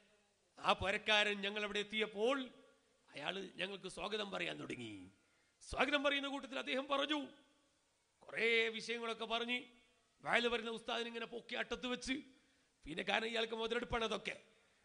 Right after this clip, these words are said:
അങ്ങനെ അവസാനം പറഞ്ഞു, "ഈ മജ്ലിസ് നിങ്ങൾ മനസ്സിലാക്കണം, ഈ മജ്ലിസ്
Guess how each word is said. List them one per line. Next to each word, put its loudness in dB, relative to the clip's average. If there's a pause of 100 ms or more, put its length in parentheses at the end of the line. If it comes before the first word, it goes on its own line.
(120)
അങ്ങനെ 4
അവസാനം 2
പറഞ്ഞു, 0 (460)
"ഈ 0
മജ്ലിസ് 0 (240)
നിങ്ങൾ -4
മനസ്സിലാക്കണം, -4 (560)
ഈ 2
മജ്ലിസ് 4